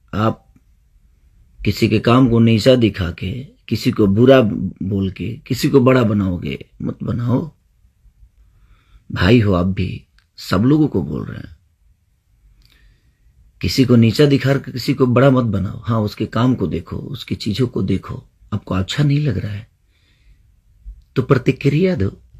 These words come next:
लेकिन मैं ये देख रहा हूं आज दो तीन महीने से कि हाँ, मेरे कम से कम पचास से साठ गाने, पचास मिलियन, सौ सौ मिलियन के,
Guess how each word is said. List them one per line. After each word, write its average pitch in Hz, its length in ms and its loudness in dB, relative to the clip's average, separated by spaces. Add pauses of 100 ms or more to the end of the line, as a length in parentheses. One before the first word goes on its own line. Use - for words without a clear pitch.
(3000)
लेकिन 131 240 6
मैं 143 120 8
ये 131 180 4
देख 143 280 4
रहा 143 180 4
हूं 135 280 2
आज 127 140 2
दो 123 220 2
तीन 131 260 4
महीने 95 280 2
से - 240 -8 (460)
कि - 120 -6
हाँ, 113 160 2
मेरे 117 180 2
कम 113 180 0
से - 140 -6
कम 107 300 0 (1900)
पचास 156 360 8
से 156 80 0
साठ 147 360 6
गाने, 113 360 0 (120)
पचास 120 380 2
मिलियन, 90 440 2 (760)
सौ 135 200 6
सौ 151 160 6
मिलियन 135 340 8
के, 80 200 -8